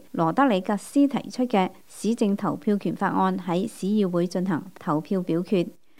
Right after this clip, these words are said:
最终有三十三票赞成、十四票反对、两票弃权，通过咗非公民投票法案。目前，市政投票权法案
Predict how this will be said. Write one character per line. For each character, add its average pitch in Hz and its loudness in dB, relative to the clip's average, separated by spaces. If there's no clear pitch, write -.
最 254 6
终 302 6
有 202 4
三 285 4
十 247 0
三 262 2
票 240 4
赞 185 0
成、 - -2
十 - -6
四 190 -2
票 190 0
反 175 0
对、 185 2
两 170 0
票 185 0
弃 185 0
权， 165 -2
通 330 4
过 269 6
咗 220 4
非 285 6
公 285 4
民 214 2
投 - -6
票 202 -2
法 190 2
案。 190 4
目 170 -2
前， 170 -2
市 226 0
政 247 2
投 185 0
票 208 0
权 196 -4
法 196 0
案 196 4